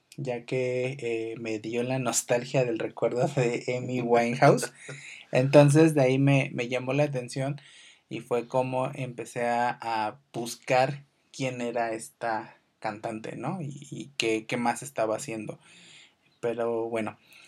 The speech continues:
Speaker 1: este, hablaremos
Speaker 2: ¿Del álbum?
Speaker 1: del álbum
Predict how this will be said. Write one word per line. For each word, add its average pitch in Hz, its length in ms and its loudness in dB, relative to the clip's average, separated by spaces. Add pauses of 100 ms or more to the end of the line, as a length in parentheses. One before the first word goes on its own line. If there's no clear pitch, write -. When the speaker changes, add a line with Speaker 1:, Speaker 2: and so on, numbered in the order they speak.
(140)
Speaker 1:
este, 117 800 0
hablaremos 127 720 2 (260)
Speaker 2:
¿Del 98 560 2
álbum? 101 480 4
Speaker 1:
del 127 180 4
álbum 131 380 4